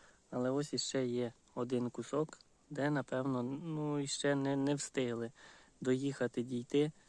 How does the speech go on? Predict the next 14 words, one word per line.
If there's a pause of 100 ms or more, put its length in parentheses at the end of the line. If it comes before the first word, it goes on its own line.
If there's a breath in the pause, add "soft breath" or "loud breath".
(380 soft breath)
щоб
зібрати
іще
пшеничку.
Взагалі
просто
неймовірна
краса. (4000 loud breath)
Давно
я
вже (1300)
був
на
таких,